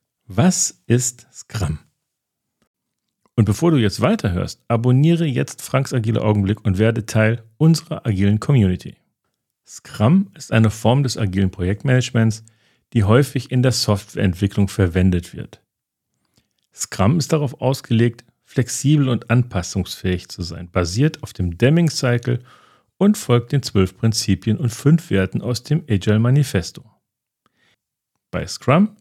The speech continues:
arbeitet ein Team von circa sieben Personen eng zusammen, um das gesetzte Ziel zu erreichen.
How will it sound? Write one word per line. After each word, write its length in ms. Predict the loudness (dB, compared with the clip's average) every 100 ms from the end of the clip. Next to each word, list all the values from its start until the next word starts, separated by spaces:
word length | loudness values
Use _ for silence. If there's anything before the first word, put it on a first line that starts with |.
| _
arbeitet 460 | 0 2 0 -4
ein 160 | -4 -4
Team 260 | -2 0
von 200 | 0 -4
circa 300 | -2 0 2
sieben 340 | 0 0 2 2
Personen 420 | 0 0 0 0
eng 200 | 2 0
zusammen, 480 | -2 -6 -2 0 -2 -10 _ _ _ 0
um 140 | 2
das 160 | 2 2
gesetzte 560 | 2 2 -2 -6 -10
Ziel 300 | -4 0 0
zu 160 | 0 -2
erreichen. 560 | -2 -2 -4 -6 -12